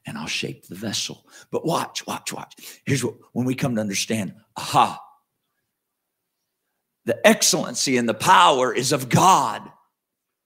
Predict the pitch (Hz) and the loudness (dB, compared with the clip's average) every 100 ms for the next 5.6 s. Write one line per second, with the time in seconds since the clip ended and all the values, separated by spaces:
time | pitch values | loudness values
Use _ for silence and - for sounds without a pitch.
0 | _ _ _ _ _ _ - 180 185 214 | _ _ _ _ _ _ -6 2 4 4
1 | 220 294 311 196 113 - _ _ _ _ | 4 4 4 2 -4 -12 _ _ _ _
2 | _ _ _ _ _ _ _ _ _ _ | _ _ _ _ _ _ _ _ _ _
3 | _ _ - 220 - 220 - 285 311 170 | _ _ -6 -4 -4 -4 0 4 4 4
4 | 190 247 240 - _ _ _ - - 208 | 2 0 -2 -14 _ _ _ -4 0 2
5 | 214 226 302 339 - 147 | 2 4 4 4 2 -6